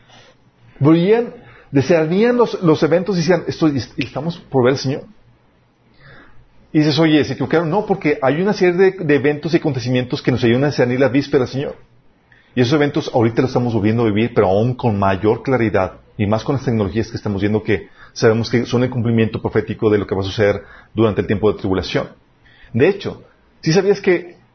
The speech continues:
de acuerdo al pasaje de Mateo veinticuatro, del cuarenta y cinco al cincuenta, el mal siervo es el que piensa que el, su amo va a demorar? "No, el Señor todavía tarda en venir".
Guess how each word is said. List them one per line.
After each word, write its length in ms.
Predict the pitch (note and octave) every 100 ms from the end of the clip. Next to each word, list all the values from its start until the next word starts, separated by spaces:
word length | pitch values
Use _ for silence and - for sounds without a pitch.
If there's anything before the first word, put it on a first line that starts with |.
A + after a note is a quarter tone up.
| _ _
de 100 | A2
acuerdo 220 | A#2 B2+ D#3
al 60 |
pasaje 300 | D3+ C3+ C3+
de 80 | C#3
Mateo 280 | A2+ G#2+ C3
veinticuatro, 480 | C3 - B2+ A#2 G#2+
del 100 | G2+
cuarenta 200 | G#2 -
y 40 |
cinco 180 | B2+ C3
al 60 |
cincuenta, 540 | C3 A#2 A#2+ - G#2+ - _ - - - _ -
el 180 | C3
mal 460 | C3 C3 G#3+ C4 -
siervo 580 | - F3+ C#3+ A#2 A#2+ G3+ _ _ _ _ _ _ _ _ _ _ -
es 160 | D#3+
el 100 | A#3
que 100 | A3+
piensa 340 | G3 E3+ D#3 F3
que 100 | D#3+
el, 240 | C3+ -
su 120 | -
amo 200 | C3 C#3+
va 80 | C3+
a 40 | C3+
demorar? 340 | B2+ B2 B2+ - F#3 F3+ D3+ - _ _ _ _ _ _ - - - _ G#3 A3 C4 B3 G3+ - _ _ _ _ _ _ _ _ _ _ E3
"No, 360 | G3+ A3 A3+
el 60 | A#3
Señor 240 | G3 G3+
todavía 300 | G3 F#3+ F#3+
tarda 200 | F#3+ F3+
en 60 | E3+
venir". 400 | D3+ C3+ -